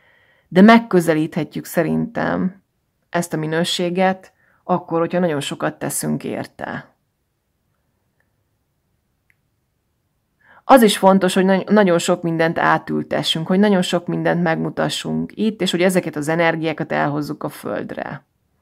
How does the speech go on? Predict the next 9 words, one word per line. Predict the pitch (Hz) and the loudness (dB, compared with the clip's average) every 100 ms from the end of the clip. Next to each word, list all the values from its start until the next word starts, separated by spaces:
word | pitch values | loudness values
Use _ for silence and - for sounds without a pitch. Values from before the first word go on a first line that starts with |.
| _ _ _ _ _ _ _ _ _ _ _ _ _ _ _ _ _ _ _ _ _ _ _ _ _ | _ _ _ _ _ _ _ _ _ _ _ _ _ _ _ _ _ _ _ _ _ _ _ _ _
Ez | 180 196 | 2 4
egy | 190 | 6
ilyen | 208 202 | 6 6
állandó | 214 208 165 160 156 160 160 160 160 - | 6 8 8 6 2 0 2 2 0 -2
rezgés, | 165 170 156 151 - 139 147 147 | 0 2 2 0 -6 -6 -6 -2
állandó | - 180 180 160 156 156 151 143 | 4 6 6 4 0 -2 -4 -4
pulzálás, | 170 175 170 165 143 139 143 147 147 - | 2 4 4 2 0 0 0 -2 -6 -2
állandó | 175 180 170 160 151 151 - | 2 4 4 0 -2 -4 2
katarzis, | 180 175 147 127 127 - 156 143 - | 2 2 -2 -2 -4 -6 -8 -6 -10